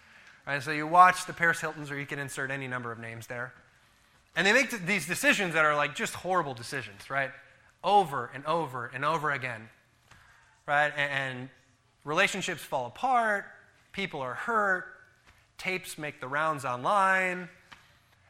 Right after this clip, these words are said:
and the more scandalous it is, right, the, the more awful the decisions, the higher their profile. And the celebrity grows.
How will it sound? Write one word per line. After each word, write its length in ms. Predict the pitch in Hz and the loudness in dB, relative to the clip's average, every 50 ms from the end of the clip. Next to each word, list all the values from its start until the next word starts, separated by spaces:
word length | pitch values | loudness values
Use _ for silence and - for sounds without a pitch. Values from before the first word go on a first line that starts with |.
| _ - | _ 0
and 400 | 202 - - - 208 185 185 185 175 - - - | 2 6 8 10 10 10 8 4 0 -8 -8 -6
the 80 | 165 | -4
more 160 | 170 165 165 | -2 -2 -2
scandalous 640 | - - - 247 277 285 277 269 240 233 214 - - | -2 0 2 4 6 6 6 6 4 4 2 2 0
it 80 | 202 175 | 0 2
is, 480 | 156 139 131 135 131 - - - - - - _ _ _ _ _ _ - | 2 2 2 -2 -4 -8 -12 -12 -14 -18 -20 _ _ _ _ _ _ 2
right, 320 | 151 160 185 202 175 156 | 6 6 6 6 4 0
the, 120 | 147 175 170 | 0 0 0
the 180 | 175 147 214 | 0 -2 0
more 160 | 208 190 175 - | 0 0 2 4
awful 320 | 185 214 240 - - 190 | 4 4 4 4 -2 -6
the 100 | 180 190 | -6 -6
decisions, 540 | 170 170 - - 202 190 160 165 147 143 - | -6 -6 -6 -6 -6 -6 -6 -6 -8 -8 -6
the 80 | - 135 | -6 -6
higher 320 | - - 180 185 190 185 | -4 -4 -2 -2 -2 -2
their 140 | 165 160 151 | -4 -8 -8
profile. 480 | - 196 214 - - 135 110 92 - _ _ _ _ _ _ _ _ _ _ _ _ _ _ _ _ _ _ _ - | -8 -8 -8 -8 -8 -10 -12 -12 -16 _ _ _ _ _ _ _ _ _ _ _ _ _ _ _ _ _ _ _ -12
And 100 | 143 151 | -8 -6
the 60 | 147 | -4
celebrity 480 | - - 185 165 175 190 185 180 170 156 | -4 -4 -2 0 2 2 2 0 -4 -6
grows. 640 | 147 170 196 196 156 127 113 - - - - - | -4 -2 -2 -2 -2 -2 -6 -12 -16 -18 -18 -18